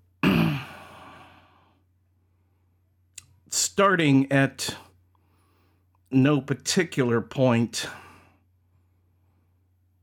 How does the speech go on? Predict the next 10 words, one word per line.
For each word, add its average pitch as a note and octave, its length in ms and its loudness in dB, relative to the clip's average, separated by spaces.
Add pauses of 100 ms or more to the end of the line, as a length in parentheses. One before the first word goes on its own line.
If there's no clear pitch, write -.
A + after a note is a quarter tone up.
(140)
I D3 120 0
encountered D3 720 2 (320)
things C#3+ 560 2 (240)
being C#3+ 340 2
said C#3+ 460 0 (1120)
in C#3+ 380 4
the B2+ 80 0
media, C#3 500 2 (1600)
and C3+ 280 0
unfortunately, C#3+ 1000 0